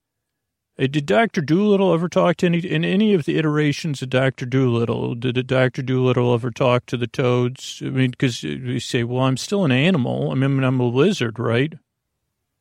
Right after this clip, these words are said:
Oh, whoops, amphibian? Are you an amphibian? I'm not even sure. Don't, you don't have to put your head down. It's okay if you're not an amphibian.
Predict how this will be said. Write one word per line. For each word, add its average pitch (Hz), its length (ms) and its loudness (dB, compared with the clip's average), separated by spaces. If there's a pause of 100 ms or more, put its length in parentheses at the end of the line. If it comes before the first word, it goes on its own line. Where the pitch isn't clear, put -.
(1040)
Oh, 123 160 -2
whoops, 131 420 0
amphibian? 165 580 0
Are 165 140 4
you 247 160 2
an 254 80 0
amphibian? 254 500 0
I'm 214 200 2
not 214 160 0
even 196 180 2
sure. 160 540 0 (400)
Don't, 208 260 -2
you 165 160 -4
don't 202 140 6
have 208 100 2
to - 80 -10
put 190 120 2
your 123 100 2
head 170 160 2
down. 120 180 2
It's 139 160 -2
okay 160 280 2
if 151 120 -2
you're 131 80 0
not 131 300 -2
an 127 60 -2
amphibian. 120 760 -4